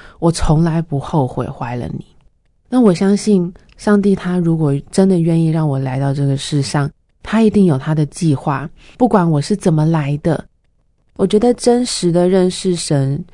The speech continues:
的这个过程是让我真实的认识我的存在是很有价值的。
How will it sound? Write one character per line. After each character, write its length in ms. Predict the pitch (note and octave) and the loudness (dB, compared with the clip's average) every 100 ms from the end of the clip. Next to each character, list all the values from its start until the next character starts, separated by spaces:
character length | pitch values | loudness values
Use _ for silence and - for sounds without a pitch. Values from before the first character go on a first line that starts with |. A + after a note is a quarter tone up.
| - | -10
的 120 | - E3 | 0 0
这 140 | A#3 | 2
个 120 | G#3 | 0
过 240 | F#3 G#3+ F#3 | 0 2 2
程 360 | - D#3+ D3+ | 0 0 0
是 220 | D#3+ G3+ | 0 0
让 180 | G3+ F#3+ | 2 2
我 120 | D#3+ D3 | 0 -2
真 280 | - A#3 | 0 0
实 220 | B3+ - E3+ | 0 -2 0
的 160 | E3+ | 0
认 260 | F3 F#3+ F3 | 2 0 0
识 340 | - F#3 E3 - - - - | -2 0 -2 -2 -18 -10 -2
我 120 | F3 | 2
的 140 | E3 | 2
存 260 | D#3+ E3+ D#3+ | 0 0 0
在 180 | G3 F#3 | 0 -2
是 160 | - | -2
很 220 | G3+ E3+ | -2 0
有 160 | E3 D3 | 2 0
价 320 | C3+ G3+ D#3 C3+ | 0 -2 -4 -6
值 360 | - B2+ B2 - | -10 -10 -10 -8
的。 160 | - | -10